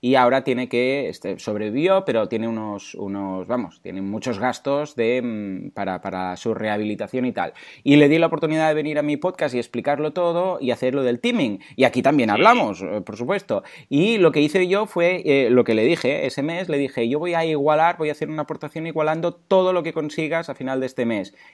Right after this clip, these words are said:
Speaker 1: Y fueron unos novecientos y pico, ah, que ahora ya han pasado los mil. Felicidades, ah, por, por
Speaker 2: Sí.
Speaker 1: Sergio. Ah, hice, eso sería un poco de match funding, ¿no? Igualar
Speaker 2: Sí, sí, sí, sí.
Speaker 1: todo lo que se aportó ese mes, hice una aportación.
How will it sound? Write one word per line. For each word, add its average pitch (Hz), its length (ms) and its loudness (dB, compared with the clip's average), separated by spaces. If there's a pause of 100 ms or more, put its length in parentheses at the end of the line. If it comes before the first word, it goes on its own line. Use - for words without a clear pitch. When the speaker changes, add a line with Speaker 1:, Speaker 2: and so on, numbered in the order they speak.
Speaker 1:
Y 113 80 -6
fueron 139 300 2
unos 139 680 2
novecientos 131 580 -4
y 131 60 -6
pico, 135 840 0
ah, 120 340 0
que 117 80 0
ahora 131 120 2
ya 139 80 -2
han 127 80 -2
pasado 143 280 -2
los 120 180 -2
mil. 170 220 -4
Felicidades, 123 720 -6
ah, 110 280 -4
por, 104 340 -6
por 101 100 0
Speaker 2:
Sí. 104 60 2
Speaker 1:
Sergio. 185 360 -4 (460)
Ah, 131 280 4
hice, 160 480 4
eso 135 240 -4
sería 190 240 2
un 151 60 -2
poco 175 140 0
de 196 60 0
match 151 260 0
funding, 139 420 2
¿no? 156 260 -6
Igualar 139 520 6
Speaker 2:
Sí, 220 100 2
sí, 196 80 2
sí, 151 60 -2 (120)
sí. 147 40 4
Speaker 1:
todo 185 300 4
lo 202 140 2
que 160 80 -4
se 185 440 -2
aportó 143 360 0
ese 156 180 0
mes, 160 420 -4
hice 131 400 -4
una 139 160 -2
aportación. 113 560 -4